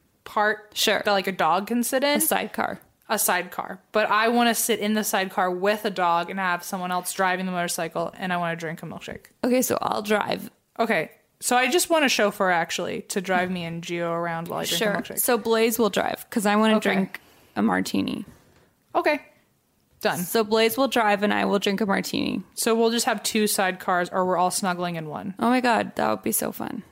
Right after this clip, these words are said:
Speaker 1: Heaven. Also, there have been a lot of loud noises, um, that sound like screams and stomps and door slamming. Um, and also people will hear the sound of the cells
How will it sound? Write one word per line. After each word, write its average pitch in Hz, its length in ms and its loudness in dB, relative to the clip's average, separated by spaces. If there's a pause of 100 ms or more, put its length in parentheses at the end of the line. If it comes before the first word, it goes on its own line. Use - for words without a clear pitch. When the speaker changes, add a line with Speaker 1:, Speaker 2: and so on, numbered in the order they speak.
(200)
Speaker 1:
Heaven. 170 360 -6 (840)
Also, 254 300 2
there 247 180 4
have 226 140 2
been 220 380 4 (140)
a 220 100 2
lot 202 200 4
of 208 100 2
loud 202 400 4
noises, 214 800 2
um, 180 540 2 (160)
that 196 160 0
sound 190 340 2
like 175 240 0
screams 233 840 2
and 190 220 0
stomps 196 720 0
and 185 300 -2
door 185 260 2
slamming. 247 600 0 (540)
Um, 180 380 0 (240)
and 196 440 2 (120)
also 220 280 2
people 262 340 0
will 208 120 2
hear 208 320 0
the 233 120 0
sound 233 520 0
of 190 360 0
the 196 100 -2
cells 196 680 0